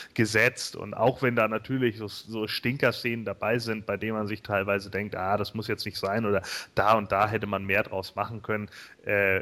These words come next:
wie eben eine Fortsetzung oder eine Doppelfolge, wäre natürlich alles wesentlich schöner gewesen.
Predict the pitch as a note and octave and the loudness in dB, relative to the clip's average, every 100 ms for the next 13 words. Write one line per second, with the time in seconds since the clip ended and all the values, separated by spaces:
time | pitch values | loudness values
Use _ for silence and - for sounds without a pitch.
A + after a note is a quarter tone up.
0 | - _ _ G2+ G#2+ B2 A#2+ A2 G#2 A#2+ | -2 _ _ -12 -4 0 0 0 -2 2
1 | B2 B2+ A2+ A#2 A2+ A2+ G#2+ G#2 G#2+ A#2 | 2 2 -2 0 0 0 0 0 0 0
2 | G2+ A#2 A2+ A2+ A2 B2+ A2+ G#2 A#2+ A2+ | 0 2 2 2 0 2 0 -2 -4 -4
3 | G2+ A2 G#2+ A2 G#2+ A2 G2 - A2+ A#2+ | -4 -4 -2 -2 -2 -4 -6 -6 -2 0
4 | G2 F#2+ G2+ A#2+ G#2 | 0 -2 0 0 0